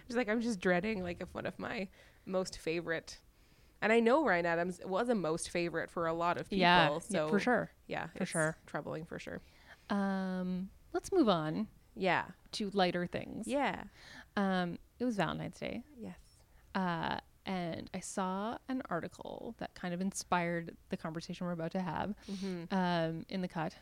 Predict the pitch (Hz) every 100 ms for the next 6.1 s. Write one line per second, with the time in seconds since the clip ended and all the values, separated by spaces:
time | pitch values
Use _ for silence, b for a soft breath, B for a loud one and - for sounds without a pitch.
0 | - 247 185 170 - 175 185 - 202 202
1 | 196 170 180 170 170 175 190 196 185 180
2 | 156 180 170 160 156 160 - 180 - -
3 | 175 214 269 - - 208 180 202 170 -
4 | 170 175 - 170 160 170 180 190 - -
5 | 160 165 - 190 180 202 214 - 175 -